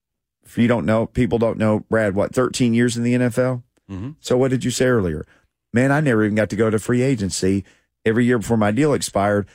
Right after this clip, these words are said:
Speaker 1: they'd come and say, "Let's work something out." That's what people do with Brad Hopkins. Is, is, that's what they do with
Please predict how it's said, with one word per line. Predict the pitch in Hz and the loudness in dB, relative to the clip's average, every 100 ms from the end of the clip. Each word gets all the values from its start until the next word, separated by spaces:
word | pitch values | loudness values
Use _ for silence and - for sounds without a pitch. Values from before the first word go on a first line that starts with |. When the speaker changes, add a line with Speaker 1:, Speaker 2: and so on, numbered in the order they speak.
| _ | _
Speaker 1:
they'd | - 110 | -2 0
come | 135 123 | 0 0
and | 107 | 0
say, | 113 110 | 0 2
"Let's | 113 - | 0 0
work | 113 - | -2 0
something | 117 104 110 | -2 0 0
out." | 117 - _ - _ - | 0 -4 _ -20 _ -4
That's | 170 - | -2 0
what | 175 | -2
people | 143 123 | 0 -2
do | 120 139 | 0 0
with | 170 120 | 0 0
Brad | 92 90 | 0 0
Hopkins. | 85 82 82 90 80 78 | -2 -6 -4 -4 -4 -4
Is, | 87 76 | -4 -2
is, | 82 76 - - | -4 -4 -10 -4
that's | 113 117 | -4 -2
what | - 127 | -4 -2
they | 139 | -2
do | 120 135 156 | -2 0 0
with | 120 101 | 0 -2